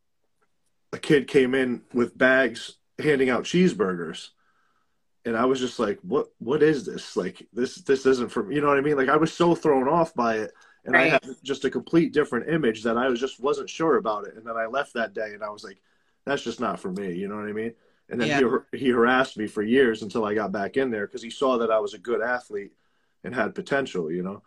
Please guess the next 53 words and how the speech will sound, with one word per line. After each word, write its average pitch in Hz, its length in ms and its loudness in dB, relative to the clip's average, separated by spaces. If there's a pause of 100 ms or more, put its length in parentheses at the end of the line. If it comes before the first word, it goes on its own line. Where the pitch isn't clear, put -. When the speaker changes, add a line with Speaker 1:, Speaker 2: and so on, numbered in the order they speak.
(400)
Speaker 2:
Right. 151 260 0
Speaker 1:
But 123 80 4
then, 107 220 -2 (360)
but 120 140 4
then 110 380 2
that - 340 0
started 113 420 4
with, 110 320 0
you 117 140 2
know, 92 260 -4 (540)
my 120 140 2
name 117 240 4
got 113 240 4
out 113 200 2
there 113 140 4
a 110 60 2
little 110 200 2
with 107 160 2
powerlifting, 107 680 0
then 104 100 -6
the 110 140 -2
online 110 440 -2
coaching, 110 520 -2
and 101 100 -16
then 101 120 -16
things 117 260 -4
just 107 220 -14
kinda, 107 340 -8 (880)
and, 101 140 -6
like, 123 180 -2
they 120 220 2
almost 147 280 2
happened 139 300 2
out 110 120 0
of 101 60 -2
nowhere. 113 340 2
Like, 95 160 -4
I 131 40 2
didn't 147 140 2
even 139 160 0
set 120 300 0
up 127 180 2
for 101 200 -6
any 101 200 -4
of 90 140 -4
this. 92 400 -8
It 110 80 -8
just 110 200 -6
Speaker 2:
Yeah. 165 60 -2
Speaker 1:
kind 113 260 -6
of, 101 200 -10 (460)
Speaker 2:
Oh, 160 60 -2
yeah. 170 340 -4